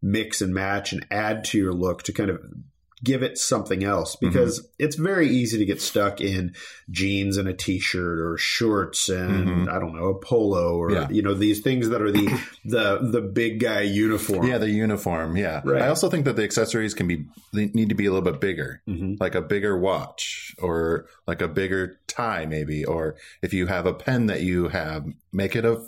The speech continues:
Speaker 2: a nice fancy pen.
Speaker 1: Right.
Speaker 2: Like, that has, like, some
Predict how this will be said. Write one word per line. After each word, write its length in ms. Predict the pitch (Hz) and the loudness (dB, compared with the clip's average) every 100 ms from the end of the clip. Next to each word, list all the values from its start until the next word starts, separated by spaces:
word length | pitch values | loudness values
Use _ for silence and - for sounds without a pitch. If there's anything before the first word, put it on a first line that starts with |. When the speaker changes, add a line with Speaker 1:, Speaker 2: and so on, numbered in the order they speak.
| - | -2
Speaker 2:
a 100 | 117 | 0
nice 340 | 127 131 135 | 2 2 0
fancy 420 | - 135 131 - 139 | 0 2 2 2 2
pen. 500 | 147 143 85 71 - _ _ 101 | 2 0 0 -4 -8 _ _ -2
Speaker 1:
Right. 140 | 101 | 0
Speaker 2:
Like, 80 | 98 | 2
that 140 | 113 | 2
has, 280 | 104 110 107 | 2 0 2
like, 160 | 113 101 | 2 2
some 500 | 113 110 110 101 | 2 2 2 0